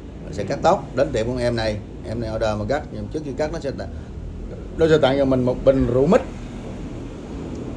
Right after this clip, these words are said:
Rượu mít, con biết rượu mít không? Rượu mít nè. Đó. Rồi, đó không? Rượu mít nha, còn này bình rượu nho là riêng nha.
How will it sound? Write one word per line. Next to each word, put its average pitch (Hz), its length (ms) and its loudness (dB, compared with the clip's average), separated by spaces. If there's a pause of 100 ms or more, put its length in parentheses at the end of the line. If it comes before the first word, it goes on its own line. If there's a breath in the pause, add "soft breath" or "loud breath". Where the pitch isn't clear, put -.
Rượu 104 100 0
mít, 127 120 4 (360)
con 113 120 -2
biết 143 60 0 (100)
rượu 117 80 -4
mít - 140 -2
không? 123 160 -2 (460)
Rượu 98 80 -4
mít 135 140 4
nè. 104 160 0 (1800)
Đó. 107 260 2 (1080)
Rồi, 90 200 0 (140)
đó 92 380 0
không? 95 300 -2 (1120)
Rượu 87 100 -4
mít 107 220 0
nha, 95 220 0
còn 90 160 -2
này 90 100 -2
bình 90 220 -4
rượu 87 160 -2
nho 92 240 -2
là 82 120 -4
riêng 95 240 -2
nha. 90 260 -4